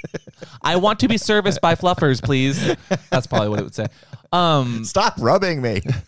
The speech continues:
Speaker 1: <laughs> You're
Speaker 2: what,
Speaker 1: rubbing me the wrong
Speaker 2: would
Speaker 1: way."
Speaker 2: it have an accent
Speaker 1: Oh my
Speaker 2: of
Speaker 1: God,
Speaker 2: any
Speaker 1: that'd be a
Speaker 2: kind?
Speaker 1: good one. Would it have an accent?
Speaker 2: Yeah.
Speaker 1: Um, probably not mine. I'm German, so, or I'm
Speaker 2: What?
Speaker 1: like a quarter German.
Speaker 2: <laughs> Oh, okay.
Speaker 1: But,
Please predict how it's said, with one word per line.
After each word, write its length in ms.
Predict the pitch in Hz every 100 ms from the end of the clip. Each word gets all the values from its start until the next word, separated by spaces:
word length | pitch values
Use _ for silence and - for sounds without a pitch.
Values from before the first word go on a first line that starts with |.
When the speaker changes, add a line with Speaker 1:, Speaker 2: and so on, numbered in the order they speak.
| - - - -
Speaker 1:
<laughs> 720 | - - _ - _ - 165
You're 120 | 139
Speaker 2:
what, 80 | 135
Speaker 1:
rubbing 280 | 147 175 175
me 120 | 156
the 80 | 147
wrong 180 | 139 147
Speaker 2:
would 80 | 139
Speaker 1:
way." 100 | 131
Speaker 2:
it 40 |
have 120 | 160
an 120 | 156 -
accent 540 | 110 139 123 135 151
Speaker 1:
Oh 60 | 165
my 60 |
Speaker 2:
of 40 | 110
Speaker 1:
God, 240 | 101 90 -
Speaker 2:
any 160 | 151
Speaker 1:
that'd 80 | 131
be 40 |
a 40 | 160 165
Speaker 2:
kind? 60 |
Speaker 1:
good 120 | 98
one. 160 | 90 92 _ _ _ _
Would 80 | 101
it 40 |
have 140 | 98 98
an 100 | 78
accent? 460 | 87 113 - 76 62
Speaker 2:
Yeah. 800 | 127 113 107 113 110 110 113 110
Speaker 1:
Um, 220 | 110 110 107 _ _ _
probably 320 | - 180 220 220
not 180 | 113
mine. 800 | 95 95 92 92 95 87 80 80 -
I'm 180 | 92 90
German, 640 | - 98 85 80 82 78
so, 480 | - 85 82 80 69
or 140 | 80
I'm 180 | 85 78 - _ _ _
Speaker 2:
What? 200 | 139 214
Speaker 1:
like 160 | 95 -
a 20 |
quarter 360 | - 101 85 82
German. 460 | 73 73 78 76
Speaker 2:
<laughs> 40 | 87
Oh, 180 | 107 -
okay. 340 | 147 151 143 -
Speaker 1:
But, 220 | 85